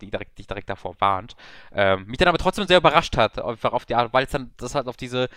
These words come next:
Swery-Art macht, auf diese übertriebene Art, die aber dann irgendwie doch funktioniert.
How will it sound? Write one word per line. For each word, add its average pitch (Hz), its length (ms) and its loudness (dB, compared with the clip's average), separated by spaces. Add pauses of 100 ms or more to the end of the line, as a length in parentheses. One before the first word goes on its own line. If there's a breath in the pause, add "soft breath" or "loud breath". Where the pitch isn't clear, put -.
(260 loud breath)
Swery-Art 143 760 2
macht, - 400 -4
auf 98 80 -18
diese 117 200 -12
übertriebene 123 580 -4
Art, 98 340 2
die 117 100 -2
aber 110 100 -6
dann 110 120 -4
irgendwie 117 280 -12
doch 127 160 -6
funktioniert. 151 720 -10